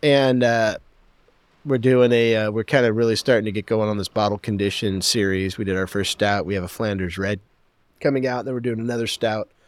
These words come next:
So bottle condition is rather than forced carbonating, we're actually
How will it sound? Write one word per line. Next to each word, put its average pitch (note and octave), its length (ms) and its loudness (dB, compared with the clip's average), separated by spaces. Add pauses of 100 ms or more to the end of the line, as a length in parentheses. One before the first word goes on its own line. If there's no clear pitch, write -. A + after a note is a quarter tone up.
(1040)
So D3+ 180 0
bottle D3+ 300 6
condition B2 460 2
is A2 120 0
rather C3+ 240 6
than G#2 140 -2
forced A#2+ 320 0
carbonating, G2+ 720 0 (400)
we're C3+ 100 4
actually G#2+ 560 2